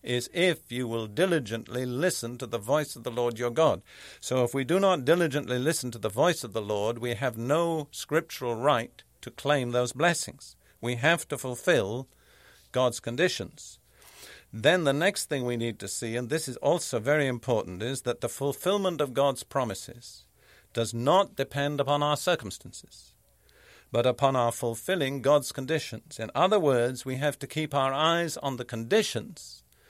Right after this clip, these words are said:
make sure that we fulfill them. We do not have to be influenced by the circumstances. What often happens to God's people is that a believer finds a promise which he needs,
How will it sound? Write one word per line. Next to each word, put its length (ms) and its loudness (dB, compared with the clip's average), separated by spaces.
make 260 0
sure 280 0
that 160 -2
we 120 -2
fulfill 460 -6
them. 340 0
We 200 -2
do 260 4
not 220 6
have 240 0
to 60 -8
be 100 -4
influenced 720 -4
by 280 4
the 100 0
circumstances. 920 -4
What 240 4
often 460 6
happens 520 -2
to 120 -10
God's 300 0
people 440 -6
is 400 -2
that 160 -2
a 120 -4
believer 520 4
finds 460 0
a 60 -4
promise 560 -4
which 440 -12
he 200 -2
needs, 600 -4